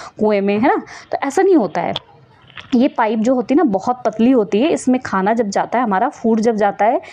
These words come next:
तो ये क्या करता है, ऐसे, हम्म, सिकुड़ता है, ठीक है, ऐसे फैलता है, फिर सिकुड़ता है, फिर फैलता है, सिकुड़ता है, फैलता है, मतलब समझ रहे हो ना मेरी बात? यहाँ से कॉन्ट्रैक्ट, फिर थोड़ा सा मतलब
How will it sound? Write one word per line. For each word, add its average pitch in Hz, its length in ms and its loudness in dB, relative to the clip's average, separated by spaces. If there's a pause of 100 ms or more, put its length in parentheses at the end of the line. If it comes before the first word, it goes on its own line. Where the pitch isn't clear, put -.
(360)
तो 285 60 2
ये 269 220 4
क्या 285 200 0
करता 254 280 0
है, 302 160 0 (120)
ऐसे, 208 320 -2 (480)
हम्म, 202 280 4
सिकुड़ता 233 580 0
है, 233 260 0 (540)
ठीक 311 160 0
है, 392 80 2
ऐसे 202 340 0 (200)
फैलता 202 500 -2
है, 247 340 -2 (340)
फिर 254 160 2
सिकुड़ता 233 580 0
है, 247 340 0 (440)
फिर 269 180 2
फैलता 220 500 0
है, 240 320 0
सिकुड़ता 226 520 -2
है, 233 120 0
फैलता 240 280 0
है, 240 40 0
मतलब 330 140 0
समझ 349 260 2
रहे 392 100 4
हो 254 60 2
ना 294 120 2
मेरी 339 160 2
बात? 208 240 -2 (320)
यहाँ 240 260 2
से 277 140 0 (120)
कॉन्ट्रैक्ट, 233 720 0
फिर 240 560 -2
थोड़ा 233 200 2
सा 240 160 0
मतलब 220 340 -2